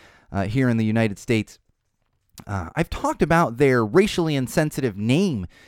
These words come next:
since the beginning of the podcast. Uh, and I had mentioned, I believe, quick mention that they were finally looking at changing the name. Uh, well, we,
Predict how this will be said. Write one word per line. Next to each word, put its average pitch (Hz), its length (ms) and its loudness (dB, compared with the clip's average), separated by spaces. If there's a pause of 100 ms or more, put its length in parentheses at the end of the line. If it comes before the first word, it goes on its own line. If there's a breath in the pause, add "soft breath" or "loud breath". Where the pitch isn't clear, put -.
(200 soft breath)
since - 260 2
the 196 80 -4
beginning 202 260 2
of 170 100 0
the 175 60 -4
podcast. 160 520 -6 (1040)
Uh, 98 260 -4
and 127 120 -2
I 147 60 2
had 151 160 0
mentioned, 185 580 0
I 127 80 -4
believe, 147 720 -2 (100)
quick - 260 2
mention 139 440 -2
that 110 200 -2
they 113 140 0
were 110 180 -2
finally 185 580 0
looking 135 380 -2
at 123 100 -6
changing 123 400 -4
the 113 80 -2
name. 95 320 -2 (400 soft breath)
Uh, 92 160 -6
well, 123 240 4
we, 127 440 -2